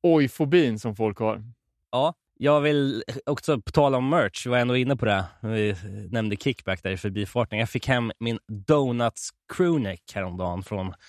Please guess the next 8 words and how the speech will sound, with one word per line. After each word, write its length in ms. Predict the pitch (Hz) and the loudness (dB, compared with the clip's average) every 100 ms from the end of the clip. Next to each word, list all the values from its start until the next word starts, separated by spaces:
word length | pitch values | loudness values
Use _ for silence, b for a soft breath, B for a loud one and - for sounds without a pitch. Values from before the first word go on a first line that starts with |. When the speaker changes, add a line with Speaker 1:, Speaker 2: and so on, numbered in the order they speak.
| b b - | b b 0
Speaker 2:
Claes 240 | 123 110 | 2 2
Sivertsson 600 | - 113 104 - 120 113 | 2 0 0 0 0 0
och 80 | 110 | 2
Mark 300 | 107 104 - | 2 0 -4
U 140 | 120 | -6
O. 320 | 113 110 107 98 B B B B - - | -4 -2 -2 -2 B B B B -6 2
Eh, 560 | 117 113 107 110 107 107 | 4 4 2 2 2 0
och 220 | - 113 | -2 -6